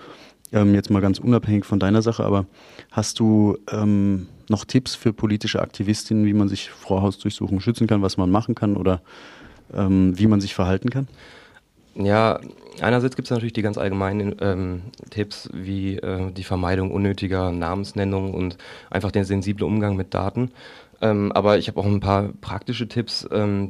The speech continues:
Speaker 2: die ich selber leider nur zum Teil beherzigt habe, aber eben glücklicherweise zum Teil beherzigt habe. Ähm, da wäre zum einen, muss man sich natürlich fragen, was war das Hauptziel? Und das Hauptziel war hier ganz eindeutig die technische Infrastruktur, also sprich die Computer.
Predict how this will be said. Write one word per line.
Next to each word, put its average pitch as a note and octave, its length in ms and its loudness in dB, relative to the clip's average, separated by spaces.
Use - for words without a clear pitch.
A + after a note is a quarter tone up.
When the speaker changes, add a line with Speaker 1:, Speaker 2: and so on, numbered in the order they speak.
Speaker 2:
die G2 320 -8
ich F#2+ 120 -10
selber G#2+ 520 2
leider G2 260 2
nur G#2 140 0
zum G2+ 160 -8
Teil G2+ 180 6
beherzigt A#2+ 420 0
habe, A2+ 260 2
aber G2+ 320 4
eben G2 280 0
glücklicherweise F#2 480 -4
zum - 160 -6
Teil F#2 160 4
beherzigt G2 380 0
habe. F2+ 180 -2
Ähm, G2+ 420 2
da F#2+ 100 0
wäre G2 260 4
zum - 160 0
einen, G#2+ 480 2
muss G#2+ 220 -2
man A2 80 2
sich G2 80 -2
natürlich G2+ 260 -4
fragen, G2+ 380 2
was G2 200 0
war G#2 80 4
das G2+ 160 -2
Hauptziel? G2+ 520 0
Und G#2 100 0
das G#2 140 2
Hauptziel G#2 360 2
war G2+ 80 2
hier G2 100 0
ganz G2 240 0
eindeutig G2 720 -4
die G2 160 -6
technische G#2 360 -6
Infrastruktur, F#2+ 680 -2
also F2+ 460 -2
sprich - 260 -8
die G#2 80 -6
Computer. F#2+ 500 -6